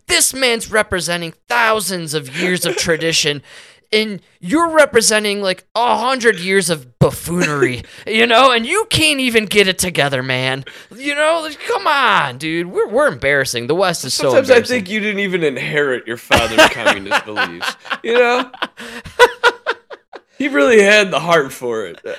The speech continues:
Speaker 2: I don't know. <laughs>
Speaker 1: Have you ever even initiated a genocide in your life?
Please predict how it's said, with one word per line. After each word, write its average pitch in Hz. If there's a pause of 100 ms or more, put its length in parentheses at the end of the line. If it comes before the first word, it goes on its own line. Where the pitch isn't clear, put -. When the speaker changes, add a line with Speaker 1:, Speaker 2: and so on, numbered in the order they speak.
Speaker 2:
I -
don't 156
know. - (300)
<laughs> -
Speaker 1:
Have 233
you 294
ever 254
even 247
initiated 233
a 208
genocide 214
in 220
your 214
life? 208